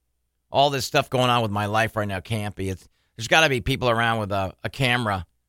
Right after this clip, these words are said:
ready to pop out anytime and tell me that they're doing a reality show on me or whatever. It wasn't real, you know? I was listening to people who spoke, and I didn't really dig it.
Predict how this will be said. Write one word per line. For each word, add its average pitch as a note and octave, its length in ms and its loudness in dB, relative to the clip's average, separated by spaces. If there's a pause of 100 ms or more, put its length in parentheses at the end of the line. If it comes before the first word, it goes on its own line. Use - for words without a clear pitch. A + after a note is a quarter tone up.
(160)
ready A#2+ 300 2
to G2+ 260 -6 (280)
pop C#3 280 2
out B2+ 200 6
anytime A2+ 520 -2
and F#2+ 100 -8
tell A2+ 160 0
me A2 140 -2
that G2+ 160 -4
they're G2+ 100 -6
doing G2+ 260 -2
a F2 80 -2
reality G2 760 2 (320)
show G2 340 2
on G2 200 2
me F#2+ 200 -2
or F2+ 80 -2
whatever. F#2 480 0 (1120)
It - 80 6
wasn't D#3 320 6
real, A#2 380 0 (160)
you A#2 140 -2
know? A#2+ 260 2 (440)
I B2 120 4
was A#2+ 160 0
listening C#3 380 2
to C3 60 0
people C3 240 0
who C3+ 120 2
spoke, - 480 2 (960)
and D3 160 4
I D#3 80 6
didn't E3 220 2
really D#3 200 4
dig A#2+ 240 2
it. A#2 160 0